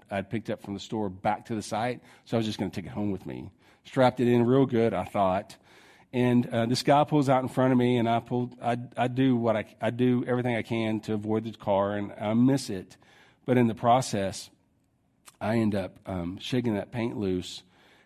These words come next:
and, um, I just see, uh, as I'm coming to a stop, I just see these, these three, uh, five-gallon, uh, buckets of paint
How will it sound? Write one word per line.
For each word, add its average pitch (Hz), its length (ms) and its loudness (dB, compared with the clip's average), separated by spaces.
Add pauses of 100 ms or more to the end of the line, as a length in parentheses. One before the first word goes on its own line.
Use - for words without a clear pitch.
(160)
and, 95 480 -2
um, 92 480 -6 (300)
I 101 140 -4
just 104 200 -8
see, 104 320 -2
uh, 107 60 -6
as 104 240 -4
I'm 104 100 -4
coming 107 240 -4
to 117 120 -8
a 98 40 -6
stop, 101 320 -2
I 104 60 -4
just 98 180 -8
see 110 160 -4
these, 101 300 -6 (340)
these 104 140 -8
three, 110 560 -2
uh, 92 220 -2 (240)
five-gallon, 104 560 0 (200)
uh, 90 200 -6 (1000)
buckets 110 320 -4
of 95 80 -6
paint 107 320 -6